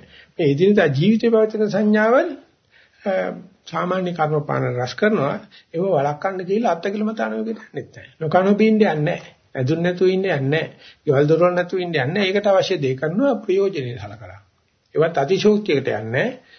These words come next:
සුඛෝපභෝගීත්වයට යන්නේ නැහැ. ඒකල මෙතෙන් නිකන් හිත ගෙනල්ලා කියනවා "මම මේක බාර ගන්න." ඒක තමයි පෙළෙන ගතිය, තවන ගතිය. ඕක උඹේ දුකක්වත්, උඹ නිසා ඇති වෙච්ච දෙයක්වත්, අනුන්ට දෙන්න පුළුවන් එකක්වත්,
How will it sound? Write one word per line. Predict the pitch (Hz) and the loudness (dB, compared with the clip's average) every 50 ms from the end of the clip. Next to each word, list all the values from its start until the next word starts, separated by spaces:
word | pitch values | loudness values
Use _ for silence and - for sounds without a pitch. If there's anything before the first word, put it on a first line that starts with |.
| _ - | _ -8
සුඛෝපභෝගීත්වයට | - 170 151 - 214 214 240 220 196 175 147 135 135 127 - - 117 - | -6 -4 2 4 4 4 4 4 4 4 4 4 2 -2 -2 -8 -6 -4
යන්නේ | 120 110 101 107 | -4 -4 -4 -4
නැහැ. | 120 160 240 320 - - - _ - - _ _ - | -2 -2 -2 -2 -4 -8 -18 _ -20 -20 _ _ -2
ඒකල | - 202 202 214 208 | -2 -2 0 0 -2
මෙතෙන් | 196 175 170 170 190 175 170 | 0 -2 -4 -4 -4 -6 -4
නිකන් | 175 165 165 160 156 151 | -8 -8 -6 -4 -4 -2
හිත | 123 147 147 | -2 -2 -2
ගෙනල්ලා | 139 123 127 135 151 165 190 208 208 208 | -2 0 0 0 0 0 0 0 0 -2
කියනවා | - 226 180 127 120 131 180 269 269 - - _ _ | 0 -2 -2 0 0 -2 -2 -4 -6 -8 -14 _ _
"මම | - 185 165 | -8 -4 0
මේක | 196 220 233 214 | 2 2 2 2
බාර | 180 156 127 104 - | 0 -2 -4 -6 -6
ගන්න." | - 82 - - _ _ _ _ _ _ _ _ _ _ _ _ _ _ _ _ _ _ _ _ _ _ - | -10 -14 -16 -20 _ _ _ _ _ _ _ _ _ _ _ _ _ _ _ _ _ _ _ _ _ _ -8
ඒක | 120 107 | -6 -4
තමයි | 127 165 214 208 | -2 -2 -2 0
පෙළෙන | 214 190 170 151 139 127 120 | 0 0 0 0 0 -2 -4
ගතිය, | 117 120 127 175 175 175 | -4 -6 -6 -6 -6 -6
තවන | - 165 156 147 147 135 | -6 -6 -4 -4 -4 -4
ගතිය. | 127 123 120 170 208 285 - - - - - - _ _ | -6 -6 -4 -2 -2 -2 -2 -6 -16 -20 -20 -20 _ _
ඕක | - 165 151 - | -6 -6 -4 -2
උඹේ | 214 180 151 143 156 156 | -2 -2 -2 -2 -2 -2
දුකක්වත්, | 156 156 147 147 127 - - 139 143 - - - - - - - _ _ _ _ _ _ | -4 -6 -6 -8 -10 -8 -6 -8 -8 -8 -8 -16 -20 -20 -20 -20 _ _ _ _ _ _
උඹ | - 143 143 | -8 -4 -4
නිසා | 147 143 139 147 156 156 | -2 -2 -2 -4 -4 -4
ඇති | 151 135 - 139 | -4 -4 -4 -4
වෙච්ච | 127 - 127 | -4 -4 -6
දෙයක්වත්, | 117 113 104 98 95 - - 151 202 - - _ _ _ - _ _ - 143 | -8 -8 -8 -10 -10 -10 -8 -10 -10 -10 -14 _ _ _ -20 _ _ -6 -2
අනුන්ට | 143 156 156 156 143 | -2 0 0 0 0
දෙන්න | 123 127 131 135 147 | 2 2 2 2 2
පුළුවන් | 147 175 170 170 151 131 | 0 2 2 0 0 0
එකක්වත්, | 120 117 104 104 - 113 131 - | -2 -4 -6 -6 -4 -6 -6 -6